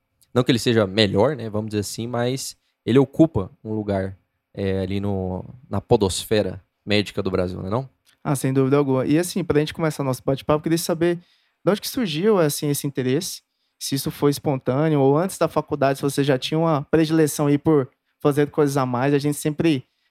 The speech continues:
Speaker 2: quer fazer além do óbvio, né? A gente sempre quer extrapolar. Eu, eu também, na faculdade, também fui um pouco assim. De onde que surgiu isso? Você já tinha uma habilidade? Ou você, pô, no momento da, da faculdade percebi que tinha alguns déficits ali, e ali eu poderia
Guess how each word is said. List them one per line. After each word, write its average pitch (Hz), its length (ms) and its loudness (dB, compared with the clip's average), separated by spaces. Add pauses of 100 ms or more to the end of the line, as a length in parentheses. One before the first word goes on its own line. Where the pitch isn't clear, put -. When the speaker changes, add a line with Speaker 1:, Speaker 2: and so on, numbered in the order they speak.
(140)
Speaker 2:
quer 147 100 2
fazer 147 220 2
além 139 160 0
do 120 100 -4
óbvio, 131 320 2
né? 131 80 -2
A - 20 -2
gente 131 160 -4
sempre - 180 -6
quer 147 40 0
extrapolar. 139 720 0 (240)
Eu, 127 260 0
eu 135 140 2
também, 135 280 -2
na 139 80 -2
faculdade, 127 460 -2
também 127 180 -4
fui - 140 -10
um 127 40 -6
pouco 127 220 -2
assim. 156 320 -4 (460)
De 160 80 2
onde 190 100 -2
que - 80 -14
surgiu 190 380 2
isso? 190 140 0
Você 165 80 -6
já 160 100 2
tinha 151 180 -4
uma 170 40 -4
habilidade? 156 680 2
Ou 156 140 2
você, 156 180 -2
pô, 143 400 0 (280)
no 143 100 0
momento 151 320 0
da, 175 80 2
da 160 120 0
faculdade 147 440 -2
percebi 147 300 -4
que 147 60 -4
tinha - 140 -2
alguns 143 280 -2
déficits 143 480 2
ali, 139 320 2
e 180 80 4
ali 160 180 4
eu 175 80 4
poderia 180 640 2